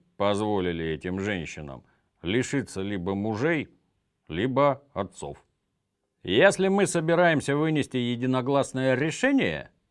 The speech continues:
заметил Олаф Летняя Пташка, — то сперва должны решить, была ли совершена кража или нет». Угги ответил, что на этот счет у него сомнений нет, ибо то, что случилось,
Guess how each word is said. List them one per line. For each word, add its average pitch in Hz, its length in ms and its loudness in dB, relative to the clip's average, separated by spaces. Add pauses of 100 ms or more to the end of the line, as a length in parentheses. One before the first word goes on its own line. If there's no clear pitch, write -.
(160)
заметил 92 800 -2
Олаф 98 380 2
Летняя 90 480 0
Пташка, — - 560 -4 (640)
то 160 460 6
сперва 196 420 4
должны 175 580 2 (100)
решить, 156 540 2 (100)
была 185 460 4
ли 113 400 2
совершена 147 720 0
кража 87 680 0 (120)
или 269 260 4
нет». 110 280 0 (580)
Угги 165 480 4 (100)
ответил, 92 680 2
что 139 220 0
на 151 280 4
этот 180 420 4
счет - 460 -6
у 127 180 2
него 143 300 4
сомнений 113 720 0
нет, 90 380 -2 (180)
ибо 110 340 2
то, 139 520 4
что 117 260 -2
случилось, 135 720 2